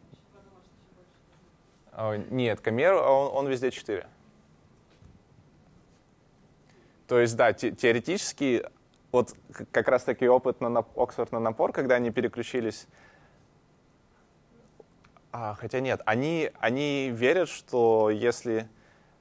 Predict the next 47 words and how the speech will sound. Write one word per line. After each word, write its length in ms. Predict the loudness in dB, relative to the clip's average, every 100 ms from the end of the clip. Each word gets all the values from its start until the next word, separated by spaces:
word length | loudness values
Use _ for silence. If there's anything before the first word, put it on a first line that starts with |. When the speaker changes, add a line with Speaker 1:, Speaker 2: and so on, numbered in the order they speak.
| _ _ _ _ _ -18 -18 -14
Speaker 2:
что, 240 | -4 -4
ну, 240 | -2 -2
на 100 | -2
самом 280 | 2 2 2
деле, 220 | 0 -2
как 220 | -2 -4 -2
бы, 380 | -2 -2 -2 -2
вот, 240 | -4 -2
э, 80 | -2
вот 240 | 0 -2
эти 160 | -2 -2
вот, 200 | -2 -4 -14
ну, 120 | -8 -4
когда 220 | -2 -2
они 100 | -2
сигнал 300 | -4 0 0
фрагментируют 600 | 0 -4 -2 0 0 0
на 100 | -2
камеры, 460 | -2 0 0 -2 -8 _
а, 260 | -6 -4 -4
сырой, 440 | -4 -2 0 -2 -6 _ _ _ -10
они 200 | -4 -2
верят, 240 | 0 0
что 140 | -2 -6
на 80 | -2
самом 220 | -2 0
деле 160 | 0
это 160 | 0 -2
можно 280 | -4 -4 -4
как-то 260 | -6 -4
более 240 | -2 0 0
по-умному 460 | 0 -2 -2 -4
сделать, 380 | -4 0 0 -2
и 40 | -6
учитывая 380 | -4 -4 -4 -2
то, 140 | -4
что, 200 | -6 -10
ну, 180 | -8 -6
как 200 | -4 -4
бы, 120 | -4
там 180 | -4 -4
не 60 | -6
всегда 300 | -6 0 0
ро-, 160 | 0
ровное 340 | 0 -2 -2 -8
количество 420 | -12 -14 -16 -20
камеров. 400 | -16 -16 -16